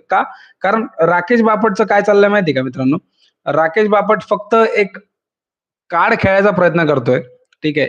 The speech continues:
एक कार्ड खेळायचा प्रयत्न करतोय की, अ, त्याच्या मागे जी लोकं आहेत त्यांना घेऊन चला, त्यांना घेऊन चला, मागचे लोकं काय झालं का, बघा, बघा, बघा, हा कसा बोलला मला, हा कसा बोलला.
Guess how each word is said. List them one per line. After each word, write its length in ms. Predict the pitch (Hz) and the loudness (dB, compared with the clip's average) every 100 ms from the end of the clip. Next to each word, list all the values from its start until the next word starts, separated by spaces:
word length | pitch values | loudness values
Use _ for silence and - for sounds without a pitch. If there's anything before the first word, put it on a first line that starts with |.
| - | -2
एक 220 | 143 - | -6 0
कार्ड 260 | 160 185 | 0 2
खेळायचा 280 | 160 165 165 | 0 0 2
प्रयत्न 340 | 151 151 143 139 | 2 2 2 0
करतोय 280 | 131 123 - - - _ | -2 -2 -6 -8 -20 _
की, 180 | - 208 202 - _ _ _ 147 | -2 0 0 -6 _ _ _ -2
अ, 280 | 151 147 | 2 2
त्याच्या 260 | 147 160 175 | 2 2 2
मागे 280 | 165 160 180 | 0 0 0
जी 140 | 180 | 2
लोकं 240 | 175 170 175 | 2 2 2
आहेत 260 | 156 156 | 2 0
त्यांना 260 | 151 160 160 | 0 0 0
घेऊन 320 | 147 151 165 | 0 2 0
चला, 400 | 156 147 147 143 | 2 2 2 0
त्यांना 340 | 135 151 156 | 0 0 0
घेऊन 280 | 151 151 147 | 0 0 0
चला, 320 | 143 139 139 135 - _ _ | 2 2 2 -2 -10 _ _
मागचे 340 | 156 143 - 180 | -6 -4 0 2
लोकं 200 | 160 160 | 2 0
काय 240 | 165 175 | 0 2
झालं 220 | 160 160 | 2 2
का, 140 | 156 151 | 2 2
बघा, 240 | 196 190 | 2 2
बघा, 200 | 185 170 | 2 0
बघा, 220 | 170 165 | 0 0
हा 120 | 147 | -2
कसा 240 | 147 160 170 | -2 -4 0
बोलला 240 | 156 151 | 2 2
मला, 180 | 139 139 | 2 0
हा 120 | 139 | 0
कसा 200 | 143 147 | -2 -2
बोलला. 200 | 143 131 | 2 2